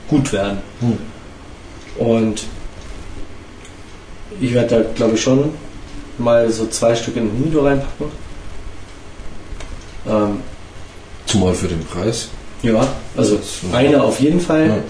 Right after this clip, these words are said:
Speaker 1: eventuell wahrscheinlich sogar zwei,
Speaker 2: Mhm.
Speaker 1: ähm, die mal ein bisschen liegen lassen und, ähm,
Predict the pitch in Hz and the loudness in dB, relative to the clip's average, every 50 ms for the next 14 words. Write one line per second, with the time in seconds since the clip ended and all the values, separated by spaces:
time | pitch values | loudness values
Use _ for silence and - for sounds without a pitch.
0 | - - - - - - - - 156 139 127 135 139 139 151 131 120 120 - 127 | -8 -12 -10 -8 -8 -6 -6 0 2 4 4 6 6 6 4 4 4 4 4 4
1 | 113 117 107 110 104 107 104 - - - 117 131 151 - - 147 131 104 110 135 | 2 2 4 4 4 4 4 4 4 4 4 4 4 4 4 4 4 4 4 0
2 | - - - - - 120 117 117 117 110 113 131 123 117 113 113 113 - - 110 | -2 -6 -10 -4 2 4 4 6 6 4 2 2 4 4 4 4 2 2 2 2
3 | 107 123 135 156 151 143 143 143 - - 143 131 127 120 120 117 - - 120 117 | 4 4 4 4 4 4 4 2 2 0 -2 -2 -2 -2 -2 -2 0 0 2 2
4 | 117 113 117 | 2 0 -2